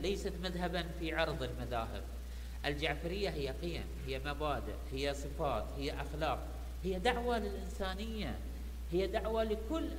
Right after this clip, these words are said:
إنسان صادق طيب يريد الخير والصلاح. هكذا تعامل الإمام الصادق مع كل أحد. هؤلاء الملاحدة، هؤلاء ال-، الزنادقة كما تصفهم الروايات،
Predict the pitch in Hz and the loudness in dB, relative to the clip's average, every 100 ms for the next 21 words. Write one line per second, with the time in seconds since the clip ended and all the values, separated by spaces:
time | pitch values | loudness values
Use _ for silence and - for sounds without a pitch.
0 | 202 - 214 202 180 131 113 - - - | -4 -2 2 2 2 0 -2 -4 -4 -6
1 | - 190 196 175 139 113 - - - 202 | 0 2 4 4 4 0 0 -2 2 2
2 | 190 156 117 117 131 156 190 180 175 170 | 2 2 0 -2 0 0 0 0 -2 0
3 | 185 175 131 - - 147 - 185 180 175 | 0 0 -2 -4 -4 -4 0 0 2 2
4 | 143 - - - - - - - 170 233 | 2 -2 -6 -6 -6 -6 -6 -4 -2 -2
5 | 254 233 240 226 - - 175 240 262 269 | 0 2 6 6 4 2 2 2 0 -2
6 | 247 233 233 214 - 214 214 202 185 175 | -2 -2 -2 -4 -2 -2 0 -2 -2 -2
7 | - 277 269 - 180 - - - - - | 0 0 0 0 0 0 -4 -6 -6 2
8 | 202 226 214 214 202 190 190 214 214 196 | 2 4 4 4 2 0 2 2 2 0
9 | 147 123 135 165 165 165 165 165 160 - | 2 0 2 2 2 2 4 2 2 -2
10 | - - - - 135 135 143 165 214 208 | -4 -4 -6 0 0 2 2 4 4 6
11 | 175 - 127 117 - - 190 240 262 254 | 4 6 6 6 0 -2 -2 0 -2 -2
12 | 262 269 254 180 147 135 131 156 214 139 | 0 0 2 2 4 4 4 4 2 0